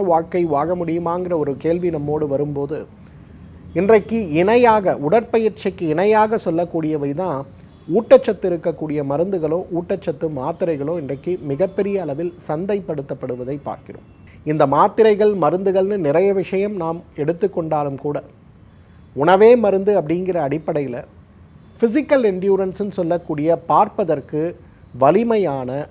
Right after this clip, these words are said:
அழகான ஒரு தோற்றத்தை, பலமான ஒரு செயல்பாட்டை நமக்கு அளிப்பது அப்படிங்கிறது இந்த மாப்பிள்ளை சம்பா அரிசியுடைய அடிப்படை குணம்னே சொல்லலாம். அன்று மட்டுமல்ல, என்றுமே உணவுகளில், குறிப்பாக விருந்துகளில்,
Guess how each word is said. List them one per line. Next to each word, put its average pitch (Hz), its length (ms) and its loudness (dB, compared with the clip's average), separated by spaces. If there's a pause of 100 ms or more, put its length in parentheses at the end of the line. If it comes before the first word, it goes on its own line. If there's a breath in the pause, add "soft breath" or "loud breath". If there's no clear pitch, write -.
(160)
அழகான 214 580 0
ஒரு 151 100 -2 (140)
தோற்றத்தை, 170 540 -4 (840 soft breath)
பலமான 247 640 6
ஒரு 170 100 0 (120)
செயல்பாட்டை 208 640 0 (100)
நமக்கு 143 340 -6
அளிப்பது 160 460 -4
அப்படிங்கிறது 139 520 -4 (560 soft breath)
இந்த 147 100 0 (120)
மாப்பிள்ளை 196 380 2 (120)
சம்பா 151 340 -2
அரிசியுடைய 143 640 -6 (240)
அடிப்படை 180 440 0 (140)
குணம்னே 160 460 -2
சொல்லலாம். 113 340 -12 (220)
அன்று 220 300 6
மட்டுமல்ல, 190 540 2 (300)
என்றுமே 202 440 0 (640)
உணவுகளில், 208 680 2 (140)
குறிப்பாக 180 680 0 (160)
விருந்துகளில், 180 640 2